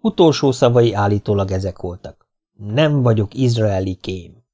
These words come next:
Londonban Nicholas Davis elolvasta a Reuters jelentését a kivégzésről.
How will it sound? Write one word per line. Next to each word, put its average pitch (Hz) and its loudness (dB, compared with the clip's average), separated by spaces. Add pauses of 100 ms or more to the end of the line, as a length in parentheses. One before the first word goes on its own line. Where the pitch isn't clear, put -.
(1500)
Londonban 147 4
Nicholas 117 4
Davis 113 2
elolvasta 101 -2
a 170 0
Reuters 104 -2
jelentését 104 -2
a 98 -2
kivégzésről. 98 -8